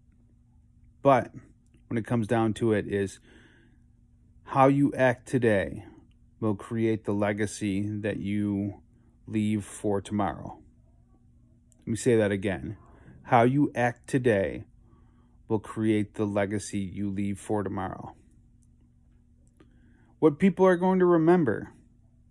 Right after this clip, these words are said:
is how you acted in the moment. And, um, you know, I'm a fiery kind of guy. I'm sure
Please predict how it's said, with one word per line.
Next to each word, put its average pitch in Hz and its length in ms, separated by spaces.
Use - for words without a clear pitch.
is - 80
how 139 160
you 123 200
acted 117 400
in 110 120
the 110 80
moment. 101 540
And, 113 320
um, 101 480
you 107 60
know, 98 180
I'm 127 180
a 117 60
fiery 117 420
kind 107 220
of 101 80
guy. 101 240
I'm 98 340
sure 110 460